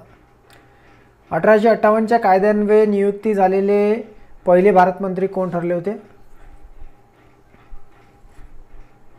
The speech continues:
तर मित्रांनो, लॉर्ड स्टॅनले हे अठराशे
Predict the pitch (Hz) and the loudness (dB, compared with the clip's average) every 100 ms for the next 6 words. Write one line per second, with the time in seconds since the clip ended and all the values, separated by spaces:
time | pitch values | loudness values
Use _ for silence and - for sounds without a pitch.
0 | _ _ _ _ _ - 180 185 190 202 | _ _ _ _ _ -10 -6 -4 -4 -2
1 | 202 202 185 180 214 - - 185 180 190 | 0 2 4 4 2 -4 -6 -4 -2 0
2 | 180 185 190 165 170 185 180 190 185 202 | 0 0 0 0 -2 -4 -2 -2 -2 -2
3 | - | -6